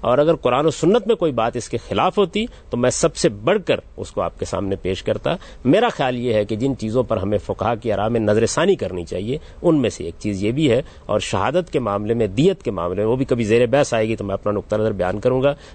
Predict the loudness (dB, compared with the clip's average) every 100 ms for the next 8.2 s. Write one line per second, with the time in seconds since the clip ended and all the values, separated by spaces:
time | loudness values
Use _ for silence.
0 | -2 2 2 2 0 -2 0 -2 -2 -2
1 | 0 2 2 0 -2 0 2 0 0 0
2 | 0 -2 -4 -2 -2 -2 0 2 0 -4
3 | -10 -14 -14 -14 -16 -20 -8 -2 0 0
4 | 2 2 2 0 -2 -2 -4 -2 0 2
5 | 0 -2 -6 -8 -2 0 2 2 2 0
6 | 0 0 0 0 2 2 2 0 -2 -6
7 | -4 -2 2 2 2 2 2 2 2 0
8 | -2